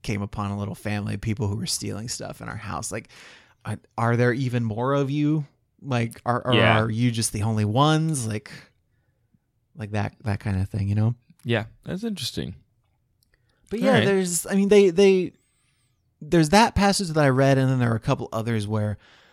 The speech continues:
Speaker 1: the distinction between borrowing and stealing is made up, and it, or not made up, but, um, brought up. And it's just, like, the borrowers don't see it as stealing, and so it's,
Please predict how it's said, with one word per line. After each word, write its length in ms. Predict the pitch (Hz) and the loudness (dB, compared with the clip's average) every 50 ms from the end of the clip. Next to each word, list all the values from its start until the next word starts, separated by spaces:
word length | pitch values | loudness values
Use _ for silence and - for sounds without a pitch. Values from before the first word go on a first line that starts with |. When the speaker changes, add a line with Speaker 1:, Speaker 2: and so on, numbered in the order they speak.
| _ _ _ _ | _ _ _ _
Speaker 1:
the 220 | - 113 113 107 107 | -8 -4 -2 -2 0
distinction 480 | 104 107 - - - 113 98 110 110 | 0 -2 -2 -2 -2 -2 0 2 2
between 340 | 104 104 - - 120 110 107 | 2 0 0 0 0 0 2
borrowing 540 | 104 113 107 107 107 107 107 107 101 101 104 | 2 4 4 4 4 4 4 4 2 2 0
and 140 | 101 101 - | 0 -2 -2
stealing 560 | - - - 107 104 101 101 101 101 101 101 | -4 -4 -2 -2 0 0 0 0 0 0 0
is 140 | 101 95 101 | -2 -2 0
made 260 | 104 101 101 101 101 | 0 0 0 0 2
up, 220 | 101 101 98 - | 0 0 0 0
and 140 | 110 104 104 | 0 0 0
it, 100 | 104 - _ _ - - - _ _ _ | -2 -2 _ _ -20 -20 -20 _ _ _
or 120 | - 123 107 | -4 -2 -2
not 220 | 110 107 107 - | 0 0 -2 -2
made 180 | 107 110 117 127 | -2 -6 -6 -6
up, 160 | - - - | -8 -8 -6
but, 180 | - 107 107 98 | -6 -4 -4 -2
um, 340 | 104 98 95 95 95 95 98 - _ _ - | -2 -2 -2 -2 -4 -6 -8 -10 _ _ -16
brought 320 | - 131 110 110 92 - | -10 -8 -6 -6 -4 -4
up. 220 | 87 104 87 - - - _ _ _ _ _ _ _ _ _ _ _ _ _ _ _ _ _ - | -4 -6 -6 -8 -10 -18 _ _ _ _ _ _ _ _ _ _ _ _ _ _ _ _ _ -4
And 600 | 107 107 101 101 98 95 95 98 95 - - - _ _ _ _ _ _ _ _ _ _ _ _ _ _ _ _ _ _ _ | -2 0 0 2 0 0 -2 -2 -4 -6 -10 -14 _ _ _ _ _ _ _ _ _ _ _ _ _ _ _ _ _ _ _
it's 240 | - 123 110 - - | -4 -2 -2 -2 -2
just, 540 | - 143 131 - - - - - - - - _ _ _ _ _ _ _ _ _ - | -2 -2 -2 -4 -6 -8 -8 -10 -12 -12 -14 _ _ _ _ _ _ _ _ _ -4
like, 140 | 151 139 120 | -4 -2 0
the 80 | 135 | 0
borrowers 540 | - - 143 143 147 151 151 143 147 143 123 | 4 6 8 8 8 8 6 6 4 4 4
don't 320 | - 151 143 139 139 - - | 4 4 4 2 2 0 -4
see 240 | - - 156 156 147 | -4 -2 0 2 2
it 80 | 131 | 4
as 120 | 117 107 101 | 4 2 2
stealing, 520 | - - - 117 110 104 101 101 98 98 | 0 -2 -2 -2 0 0 0 0 0 0
and 100 | 101 101 - | 0 -2 -2
so 200 | - 120 107 107 | 0 0 2 2
it's, 260 | 107 - - - | 0 -2 -4 -8